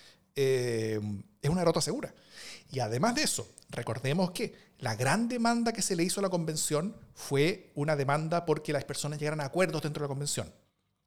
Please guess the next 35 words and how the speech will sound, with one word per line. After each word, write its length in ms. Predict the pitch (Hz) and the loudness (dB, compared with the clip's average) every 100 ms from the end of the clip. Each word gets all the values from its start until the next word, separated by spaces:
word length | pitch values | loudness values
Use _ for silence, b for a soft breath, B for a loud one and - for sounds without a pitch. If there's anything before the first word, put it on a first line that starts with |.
| - | -4
Eso 220 | 143 160 | -2 2
fue 140 | 160 | 2
algo 180 | 160 170 | 2 0
que, 140 | 165 | -2
que, 300 | 151 - 139 | -4 -6 -6
que, 140 | - 139 | -8 -6
que 140 | 143 | -2
no 80 | 151 | 0
se 140 | - | 0
logró, 400 | 160 131 220 143 - | 0 2 0 -2 -4
que 80 | 135 | -4
es, 120 | - | -2
que, 160 | 151 127 | -2 -4
que, 300 | - 135 - | -4 -6 -2
que 120 | 135 | -2
se... 240 | - 139 B B B B - | 2 2 B B B B -6
Que 100 | 139 | -4
es, 120 | - | -4
que, 240 | - - | -4 -2
eh, 200 | 139 - - _ | -2 -4 -20 _
que 100 | 147 | -2
es, 140 | - | 0
que 80 | - | 0
se 100 | 147 | 0
rompió 300 | 143 135 214 | 2 2 4
como 120 | 214 | 4
posibilidad. 600 | 185 156 139 139 233 - - | 2 0 -2 0 0 0 -2
Hubo, 220 | 139 - | -4 -2
hu-, 160 | 131 131 | -4 -4
hubo 140 | 135 131 | -2 0
sectores 460 | - - 165 170 | -2 2 2 2
excluidos 400 | 165 - 156 165 | 0 0 2 2
de 60 | 165 | 4
la 60 | 156 | 4
discusión, 540 | 160 196 240 233 233 | 2 0 2 2 0